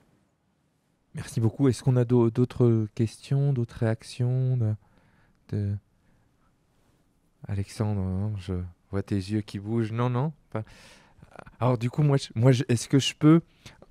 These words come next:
en fait, c'est, c'est plutôt pour compléter, euh, la, la question de Nathalie qui, qui portait sur la dimension pédagogique de l'utilisation de, de ce type de, d'outils, de, de médias.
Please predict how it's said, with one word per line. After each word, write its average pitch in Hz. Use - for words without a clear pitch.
en 123
fait, 160
c'est, 135
c'est -
plutôt 139
pour 135
compléter, 139
euh, 104
la, 117
la 117
question 127
de 123
Nathalie 127
qui, -
qui -
portait 127
sur -
la 113
dimension 123
pédagogique 120
de 107
l'utilisation 107
de, 104
de 95
ce -
type -
de, 95
d'outils, 95
de, 98
de 92
médias. 90